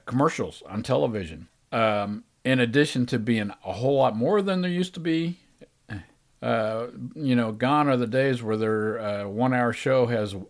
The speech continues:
a single sponsor. Like, we used to watch Bonanza on Sunday nights, and Chevrolet sponsored them, and the only commercial during the whole show were Chevrolet car commercials. I loved them. Uh, I spoke about this before in a podcast.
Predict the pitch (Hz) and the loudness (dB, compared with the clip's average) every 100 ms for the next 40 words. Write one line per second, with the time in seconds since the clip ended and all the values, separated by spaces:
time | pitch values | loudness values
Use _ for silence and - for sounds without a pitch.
0 | - 98 - 135 139 127 - - 120 127 | -10 -8 -6 -4 -2 -2 -4 -4 -2 -2
1 | 127 85 78 - _ _ _ _ - 104 | -6 -12 -12 -16 _ _ _ _ -6 -6
2 | 117 117 120 - 120 127 - 120 135 139 | 0 0 0 0 -2 -2 -2 0 4 4
3 | 120 87 101 104 123 123 113 127 117 95 | 2 -2 -6 -6 -2 0 0 0 -2 -6
4 | 110 92 92 - - 127 120 123 127 120 | -8 -8 -8 -10 -2 0 2 2 4 4
5 | 101 - 117 120 98 92 92 90 - _ | 0 -2 -2 -2 -6 -6 -8 -10 -14 _
6 | - 95 101 110 120 123 120 120 131 127 | -10 -8 -6 -2 2 2 0 0 0 -4
7 | 104 101 104 95 98 - - 151 131 113 | -6 -4 -6 -6 -2 -4 -2 0 2 2
8 | 117 - _ _ _ 110 117 117 - _ | -2 -10 _ _ _ 0 2 0 -4 _
9 | _ _ 127 - 123 120 123 127 127 143 | _ _ -16 0 2 4 6 4 4 -2
10 | 175 - 104 98 - 92 104 127 113 156 | -2 -2 -4 -6 -8 -6 -2 0 2 0
11 | 127 80 80 104 95 90 107 - 123 123 | -2 -10 -12 -12 -12 -10 -10 -4 -2 0
12 | 123 120 160 - 92 110 85 90 104 90 | 0 0 -2 -4 -8 -6 -6 -6 -8 -8
13 | - 76 - | -10 -12 -14